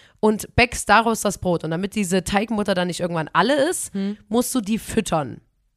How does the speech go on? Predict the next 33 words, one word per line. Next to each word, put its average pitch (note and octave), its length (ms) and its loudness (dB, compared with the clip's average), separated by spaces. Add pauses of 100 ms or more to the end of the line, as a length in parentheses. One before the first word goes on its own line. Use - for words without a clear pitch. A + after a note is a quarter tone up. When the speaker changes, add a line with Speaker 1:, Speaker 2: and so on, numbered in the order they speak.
(180)
Speaker 1:
mit F#3+ 180 2
Mehl. D3 380 0 (640)
Ne? G#3 240 2
Das - 180 -4
ist - 140 -4
wie, B3+ 120 0
das A#3 180 -2
ist A3 140 -4
so A#3+ 120 6
ein G#3+ 220 0 (180)
Speaker 2:
Ist F3 160 -12
das F#3+ 80 -4
wie - 20 0
ein G3 60 4
Speaker 1:
Or-, D#3 180 0
Speaker 2:
Haustier? F#3+ 440 4
Speaker 1:
Das F4 120 4
ist G#3 160 0
wie D4+ 240 2 (300)
ein C4+ 160 0
Haustier, G#3 440 0
sag F#3+ 200 0
ich D3+ 80 -6
ja. C#3+ 100 -6 (240)
Speaker 2:
Ja. F#3 300 -4
Speaker 1:
Und, B3 380 4
ähm, A3+ 340 2 (580)
die A#3 120 2
hat C4+ 120 0
zu C4 100 -2
mir B3+ 100 2
gesagt, G#3 360 -4
"Ja, A#3+ 420 4